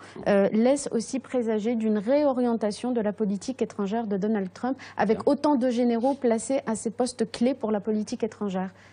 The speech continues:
Speaker 1: Monsieur
Speaker 2: Bien.
Speaker 1: Bou-, Boukolaï.
Speaker 2: Euh, eh ben, écoutez, euh, il y a, euh, aussi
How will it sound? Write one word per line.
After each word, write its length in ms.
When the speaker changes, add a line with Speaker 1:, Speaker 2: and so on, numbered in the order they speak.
Speaker 1:
Monsieur 200
Speaker 2:
Bien. 140
Speaker 1:
Bou-, 200
Boukolaï. 380
Speaker 2:
Euh, 300
eh 40
ben, 220
écoutez, 520
euh, 100
il 460
y 80
a, 360
euh, 40
aussi 480